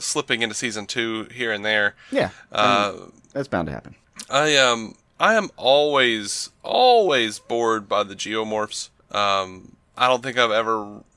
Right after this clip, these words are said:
Speaker 1: read a story or, or seen one where I was interested in anything that was really happening at Cadmus. Um,
Speaker 2: Mm.
Speaker 1: so that was a little tough for me. Uh,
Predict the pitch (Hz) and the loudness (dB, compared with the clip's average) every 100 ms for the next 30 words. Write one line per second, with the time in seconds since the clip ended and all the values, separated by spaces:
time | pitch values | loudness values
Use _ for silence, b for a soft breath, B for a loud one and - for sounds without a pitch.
0 | - - - - - 117 120 143 175 156 | -20 -20 -20 -20 -20 0 4 6 4 2
1 | 147 - 170 170 160 160 165 127 107 101 | -2 -2 -4 -4 -4 -6 -6 -4 -2 -2
2 | - 98 104 - 185 190 180 175 175 170 | -4 -8 -8 -6 -6 -6 -4 -4 -4 -6
3 | 170 - - 123 113 113 104 98 104 123 | -12 -14 -4 0 2 2 0 -8 -10 -10
4 | 127 - 135 123 104 117 120 117 113 110 | -10 -8 -6 -6 -6 -4 -4 -4 -4 -6
5 | 117 110 104 117 147 139 143 139 123 143 | -6 -4 -4 -4 -4 -4 -6 -6 -8 -4
6 | 135 131 127 127 - - b b b _ | -2 -2 -6 -8 -10 -14 b b b _
7 | 117 110 104 101 98 87 _ _ - 160 | -6 -2 -2 -4 -10 -18 _ _ -14 -10
8 | 165 156 - _ _ - 147 131 156 143 | -8 -8 -12 _ _ -6 -2 2 2 2
9 | 147 135 127 117 131 107 - 110 101 101 | -2 -4 -2 -2 2 0 2 -2 0 -2
10 | 101 117 120 131 135 87 | -2 2 4 4 2 -4